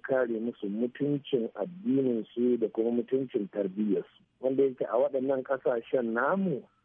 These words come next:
hakikanin al'amari ba a samu haka ba, tare da cewa magabatanmu da suka gabace mu, Allah ya saka musu da alkhairi,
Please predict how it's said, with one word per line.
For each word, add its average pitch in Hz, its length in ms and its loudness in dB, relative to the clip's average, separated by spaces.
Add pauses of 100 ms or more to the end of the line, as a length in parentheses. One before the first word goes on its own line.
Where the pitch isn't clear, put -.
(140)
hakikanin 147 680 0
al'amari 131 720 0
ba 123 140 0
a 113 100 0
samu 127 280 2
haka 160 260 -2
ba, 87 120 -12 (260)
tare 113 220 2
da 127 80 2 (180)
cewa 113 280 2
magabatanmu 123 800 0
da 101 80 -4 (100)
suka 117 220 -2
gabace 98 400 -2 (100)
mu, 110 140 -2
Allah 110 220 2
ya 92 140 -4
saka 113 320 -2
musu 107 200 -6
da - 120 -6
alkhairi, 110 540 0